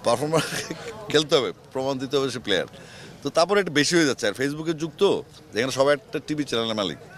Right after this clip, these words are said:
তো যে যার খুশি মতামত দিতেই পারে।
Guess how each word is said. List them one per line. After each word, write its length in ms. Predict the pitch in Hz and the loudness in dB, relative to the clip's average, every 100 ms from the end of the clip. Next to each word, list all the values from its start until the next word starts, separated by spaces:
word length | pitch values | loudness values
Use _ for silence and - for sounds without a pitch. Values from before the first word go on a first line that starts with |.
| - - - - | -16 -14 -8 0
তো 120 | 147 | 0
যে 340 | 123 165 165 | 2 2 2
যার 260 | 143 143 143 | 4 4 4
খুশি 220 | 127 120 | -2 -10
মতামত 360 | 127 123 123 117 | -8 -6 -6 -6
দিতেই 280 | 117 120 110 | -8 -4 -2
পারে। 220 | 101 | -2